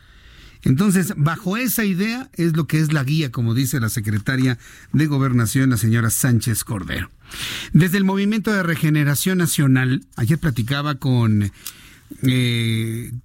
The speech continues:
eh, con el representante de este como partido político, eh, de este partido político que se llama... Eh,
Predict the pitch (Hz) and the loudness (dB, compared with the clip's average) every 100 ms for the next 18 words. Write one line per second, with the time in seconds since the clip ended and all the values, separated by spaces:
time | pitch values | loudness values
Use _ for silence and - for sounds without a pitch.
0 | - - - 143 131 123 123 120 135 131 | -16 -20 -6 0 2 4 2 0 2 4
1 | 131 131 123 123 135 135 127 180 175 170 | 4 4 2 0 0 2 2 0 0 0
2 | 160 - 165 151 127 113 120 - 160 160 | 0 0 -2 0 0 0 -4 -2 -2 0
3 | 135 127 131 127 117 160 - _ _ _ | 0 0 0 -2 -2 -4 -4 _ _ _
4 | _ - - - - - - - - - | _ -20 -20 -20 -18 -16 -14 -16 -10 -4
5 | 143 135 131 127 123 135 - 107 - - | 0 0 0 2 0 -2 -10 -20 -20 -20
6 | - - - - - 147 170 147 131 160 | -20 -20 -20 -14 -2 0 0 -2 -2 -2
7 | 143 147 143 139 151 131 127 127 113 147 | 0 -2 -4 -4 -4 0 0 0 0 -2
8 | 147 147 143 131 - - - - - - | 0 0 0 -2 -6 -16 -20 -20 -20 -6
9 | 139 135 135 131 | -2 0 0 0